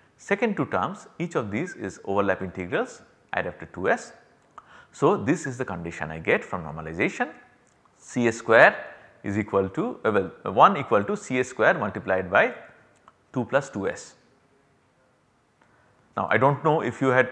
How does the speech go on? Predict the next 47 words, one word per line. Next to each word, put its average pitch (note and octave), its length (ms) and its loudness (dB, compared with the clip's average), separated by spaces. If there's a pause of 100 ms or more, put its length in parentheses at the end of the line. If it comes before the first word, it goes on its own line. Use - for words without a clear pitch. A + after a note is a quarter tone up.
(100)
uh, G#2+ 280 4
stopped B2+ 300 2
the C3+ 80 2
video, A#2+ 360 0 (340)
if - 140 -12
you B2 60 -4
would A2+ 80 0
have A2+ 160 4
reached D3 240 0
it C#3 120 -2
here, B2 360 6
if - 100 -8
you B2 60 -2
did A2 160 -2
not A#2 160 2
have G#2 100 -4
a G2+ 60 2
prior F#2+ 260 2
knowledge F#2 240 -6
of E2+ 160 -8
S, F3 280 -4 (400)
but - 180 2
well, F#2 100 0
now F2+ 280 0
you F#2 60 -8
know G2 140 -4
what B2+ 160 -2
it D#2 140 -14
is. - 240 -12 (1200)
So, B2 120 -2
C A3 200 4
A G#3 60 10
turns B2+ 280 8
out G#2 200 4
to A2+ 40 -2
be C#3+ 280 -2 (240)
one B2 320 6
by G#2+ 220 6
root G#2+ 220 -2
over G#2 380 2
two F#2 160 -8
plus - 240 -6
two - 240 -12
S. - 280 -20 (2250)
Similarly, C3 600 4
you A2+ 140 -2
can A#2 320 0